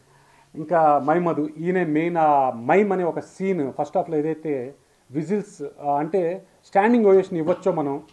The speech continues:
దాన్ని convince చేసి, ఆ, దాన్ని, దానికి మూల కారణమైన ఈయనకి చాలా very thank you. And heroine, ఆ, కొత్త అమ్మాయి అయినా సరే, ఈ అమ్మాయి కొత్త అమ్మాయి కాదు, చాలా బాగా చేసింది అన్నట్టుగా అందరికీ, ఆ, she is new,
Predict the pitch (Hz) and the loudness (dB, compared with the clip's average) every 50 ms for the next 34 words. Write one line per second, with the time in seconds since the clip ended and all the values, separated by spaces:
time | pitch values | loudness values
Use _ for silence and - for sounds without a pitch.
0 | _ _ _ _ - 135 160 170 175 175 165 151 160 - 165 190 208 220 208 214 | _ _ _ _ -2 2 2 2 2 2 -2 -4 -2 -2 -2 0 0 0 0 -2
1 | - 196 185 175 175 180 175 175 170 - - _ _ _ _ _ _ _ _ _ | -2 -4 -4 -4 -4 -6 -8 -8 -10 -12 -20 _ _ _ _ _ _ _ _ _
2 | - - 147 151 151 151 151 151 147 143 156 160 160 160 156 156 151 151 151 151 | -8 -2 2 4 6 6 6 4 4 2 2 0 2 0 -2 0 2 2 2 2
3 | 147 147 147 139 139 - _ _ _ _ _ _ - 165 185 190 160 151 151 180 | 0 0 -2 -4 -6 -12 _ _ _ _ _ _ 4 4 4 4 4 0 2 4
4 | 202 202 196 202 180 175 175 175 170 160 147 151 151 - 151 165 170 170 - 170 | 4 4 4 2 0 0 0 -2 -2 -4 -4 -6 -8 -8 -6 -6 -6 -6 -6 -8
5 | - - 156 151 147 143 127 135 139 151 151 156 151 143 139 143 151 147 - _ | -6 -4 0 0 0 0 0 -4 -6 -4 -4 -4 -6 -6 -6 -8 -10 -12 -12 _
6 | _ - - - _ _ _ - - _ _ _ _ - _ _ - 143 160 165 | _ -20 -20 -20 _ _ _ -20 -20 _ _ _ _ -20 _ _ -10 -8 -6 -4
7 | 151 139 170 190 185 185 175 160 151 - - - 151 151 143 - - 180 175 - | -2 0 2 2 4 2 2 0 -4 -12 -8 -2 0 0 0 0 -2 -2 2 2
8 | 220 208 202 196 185 185 180 160 - 170 165 190 185 165 - _ _ - 180 175 | 2 2 2 0 0 0 -4 -4 -4 -4 -4 -4 -4 -6 -12 _ _ -10 0 0
9 | 175 170 180 190 180 180 170 - - 185 180 175 175 160 160 151 151 151 156 165 | 2 2 2 0 0 0 -4 -2 -2 -4 -2 -2 -2 0 -2 -2 -2 -4 -2 0
10 | 151 147 147 - - 156 160 185 196 202 196 196 180 156 - 170 160 160 156 151 | 0 0 0 2 4 6 6 8 8 6 4 2 -6 -8 -6 -10 -10 -8 -8 -8
11 | 156 165 170 160 143 143 151 156 - _ _ _ _ _ _ _ _ - _ - | -6 -4 -2 -2 0 -2 -4 -6 -14 _ _ _ _ _ _ _ _ -20 _ -2
12 | 135 147 170 190 208 208 214 196 202 208 202 190 185 180 175 170 170 170 160 160 | 0 0 2 2 2 2 2 2 2 -2 -4 -2 -2 -2 -2 -4 -4 -6 -8 -10
13 | - _ - 175 151 147 147 147 147 147 147 - - - _ _ _ _ _ _ | -14 _ -8 -2 0 2 4 4 4 4 2 0 -4 -16 _ _ _ _ _ _
14 | _ _ _ _ _ - 302 - 208 214 196 - - - - 147 156 208 240 233 | _ _ _ _ _ -18 -8 -6 -4 -4 -4 -6 -12 -14 -8 -2 2 4 4 4
15 | 254 262 | 4 0